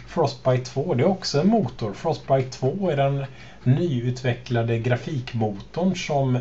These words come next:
dice har tillverkat som sitter i Battlefield tre till exempel. Båda två är motorer, men de är motorer för två väldigt olika saker. För att kunna använda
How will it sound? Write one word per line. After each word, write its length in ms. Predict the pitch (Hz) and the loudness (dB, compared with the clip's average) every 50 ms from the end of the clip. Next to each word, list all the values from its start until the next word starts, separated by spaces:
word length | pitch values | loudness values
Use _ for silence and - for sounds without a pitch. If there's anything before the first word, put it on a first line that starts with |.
| - | -2
dice 640 | - 120 110 120 120 139 165 175 175 - - - - - | -2 -2 0 2 2 2 0 -2 -4 -6 -6 -6 -4 -2
har 100 | 151 135 | -2 -2
tillverkat 680 | - - 156 139 107 101 98 98 95 - - 107 - | -2 -2 -2 -2 0 0 -2 -2 -4 -4 -6 -4 -2
som 120 | - 120 | -2 -2
sitter 380 | 113 - 131 120 - - - 110 | -2 -2 -4 -6 -6 -6 -8 -8
i 80 | 107 | -4
Battlefield 640 | 104 113 113 113 - - 110 - - 113 107 104 - | -2 -2 -2 -2 -4 -6 -8 -6 -6 -6 -6 -6 -4
tre 280 | - 120 123 147 175 | -2 0 0 0 0
till 160 | 180 - 190 175 | -2 -2 -2 -2
exempel. 520 | 175 - 143 107 98 95 - 107 110 117 - - - - - - - - - - - - - - - - - - - | 2 2 2 2 2 0 -2 -4 -4 -4 -8 -14 -18 -20 -20 -20 -20 -20 -20 -20 -20 -20 -20 -20 -20 -20 -20 -10 -4
Båda 400 | - 135 165 165 123 107 156 180 | -2 0 0 0 2 2 2 2
två 340 | 180 - - 247 196 170 165 | 2 0 0 2 2 2 2
är 220 | - 160 151 139 | 2 4 4 4
motorer, 760 | 117 110 110 - - - 143 104 95 95 95 110 123 139 - - | 4 2 0 -2 -2 0 0 0 -2 -2 0 0 0 0 0 -2
men 180 | - 131 131 127 | -2 -2 0 0
de 140 | 131 131 | 0 0
är 60 | 127 131 | 0 0
motorer 600 | 131 127 123 - 180 165 120 104 107 110 113 113 | 0 -2 -2 -2 -2 -2 -2 -2 -2 -2 -2 -2
för 160 | - - 117 | -2 -4 -6
två 240 | - - 147 120 110 | -4 -2 -2 -2 0
väldigt 300 | 110 123 117 110 101 135 | 0 0 0 0 0 0
olika 320 | 135 120 104 98 - - | 0 0 -2 -4 -4 -4
saker. 600 | - - 160 156 135 - - - - 127 147 180 185 - - - - - - - - - | -4 -2 0 0 0 0 -2 -2 0 2 2 2 2 0 -4 -12 -18 -18 -18 -20 -20 -18
För 380 | - - 170 170 165 151 143 - | -8 -4 0 2 2 0 0 0
att 220 | 156 147 - - | 0 0 0 -2
kunna 240 | - 151 139 139 139 | -2 0 0 0 0
använda 1000 | - - 180 190 180 131 113 104 117 113 110 107 107 107 110 147 175 202 196 | 0 2 2 4 4 2 2 2 2 0 0 0 -4 -2 0 0 2 0 0